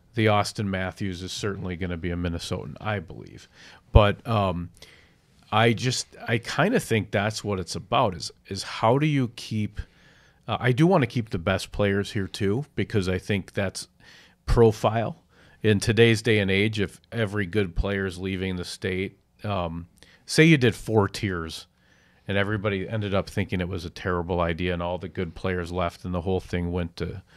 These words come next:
to shit. I mean, that would be a major problem. But, but I kinda think when you think about important decisions, how do you keep more players playing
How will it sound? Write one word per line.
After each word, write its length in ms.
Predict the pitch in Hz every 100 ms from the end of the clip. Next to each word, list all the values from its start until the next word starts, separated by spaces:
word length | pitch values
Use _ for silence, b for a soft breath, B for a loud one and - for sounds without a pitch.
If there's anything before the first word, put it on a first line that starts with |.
| b b
to 140 | - 95
shit. 380 | - 107 90 -
I 80 | 104
mean, 140 | 104
that 180 | 113 131
would 140 | 104
be 140 | 104 95
a 120 | 87
major 600 | 90 95 92 92 85 85 B B B B _
problem. 480 | - 104 107 87 101
But, 240 | 110 104 - B B B _ _ -
but 260 | 107 - -
I 240 | 104 120
kinda 380 | 151 - 139 110
think 340 | 107 110 104 107
when 220 | 104 98
you 120 | 92
think 260 | - 104 104
about 300 | 87 92 90
important 420 | 87 - 98 95
decisions, 520 | 92 - 110 98 87 b b b
how 260 | - 110
do 80 | 131
you 140 | 143 110
keep 360 | - 110 92
more 400 | 90 101 101 110
players 560 | 110 - 107 95 92 92
playing 640 | - - 92 87 87 87